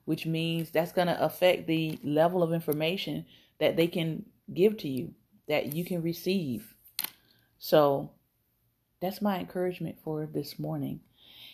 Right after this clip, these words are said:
If you would like to come on and respond to what I have shared,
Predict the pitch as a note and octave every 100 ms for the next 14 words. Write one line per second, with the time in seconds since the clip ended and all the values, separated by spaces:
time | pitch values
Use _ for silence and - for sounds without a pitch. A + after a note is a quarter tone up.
0 | - D3+ G#3 F#3+ G3+ F3+ E3+ D#3+ - -
1 | - E3+ E3 F3 D#3+ - D3 D3 C#3+ C3+
2 | - - C#3 E3+ C#3+ B2+ G3 G#3 - _
3 | _ _ _ _ _ - - D#3 D3 C#3+
4 | D3+ D3 - F3+ D3+ D3+